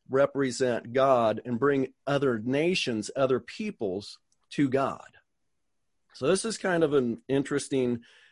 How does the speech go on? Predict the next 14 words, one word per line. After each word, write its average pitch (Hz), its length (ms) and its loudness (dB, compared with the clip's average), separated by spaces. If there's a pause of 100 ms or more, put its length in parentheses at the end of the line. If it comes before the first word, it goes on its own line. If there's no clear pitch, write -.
(160)
difficult 135 720 4 (320)
concept 143 600 2
that 127 100 4
I 135 80 8
really 131 380 4
s-, - 200 -10 (140)
struggled 165 480 0
with, 120 240 0
and 135 100 0
I, 131 160 2
I 127 80 -2
think 196 240 -4
it - 160 -6
bears 135 480 0